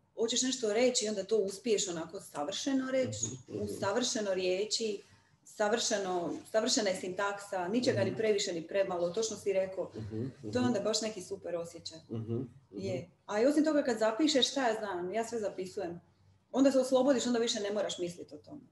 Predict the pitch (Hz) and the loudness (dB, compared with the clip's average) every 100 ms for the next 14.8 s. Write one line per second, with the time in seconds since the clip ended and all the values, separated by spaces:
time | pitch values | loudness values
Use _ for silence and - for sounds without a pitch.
0 | - 123 113 254 214 - 220 240 - 180 | -6 -2 2 2 2 2 2 4 2 -2
1 | 196 185 160 - 165 - 160 160 196 240 | -2 -4 -4 -10 -14 -10 -10 -8 -4 0
2 | 220 196 - - 165 160 - 180 165 160 | 0 0 -2 -8 -12 -12 -6 -4 -4 -10
3 | - 110 107 117 - - 247 254 175 - | -14 -12 -8 -8 -10 0 8 8 8 0
4 | 160 - 285 247 - - - - - - | -4 0 0 0 -8 -20 -20 -20 -20 -16
5 | - 240 208 214 220 247 220 285 311 180 | -4 0 6 8 10 10 10 8 8 6
6 | 196 208 196 175 240 285 285 269 294 240 | 4 0 2 4 8 8 10 10 8 6
7 | 233 247 247 214 196 214 220 180 170 139 | 4 4 4 2 0 -2 -2 0 0 2
8 | 147 147 - 147 156 - - - - 117 | 0 -2 -2 -6 -6 -12 -20 -20 -8 -6
9 | 107 120 147 - 117 104 135 170 - - | -4 -4 -4 -6 -8 -4 -4 -6 -12 -20
10 | _ _ _ - - 240 277 277 262 294 | _ _ _ -14 2 4 6 6 6 6
11 | 269 214 220 220 233 196 180 180 196 220 | 6 4 2 0 -2 -2 0 -2 -2 2
12 | 294 277 262 254 240 226 202 196 190 190 | 2 4 2 0 -2 -2 -4 -2 -2 0
13 | 202 202 185 147 - - 165 156 175 208 | -2 0 -2 -4 -8 -12 -12 -8 -2 0
14 | 196 190 202 175 180 175 - - | -2 -4 -6 -2 -2 -4 -10 -20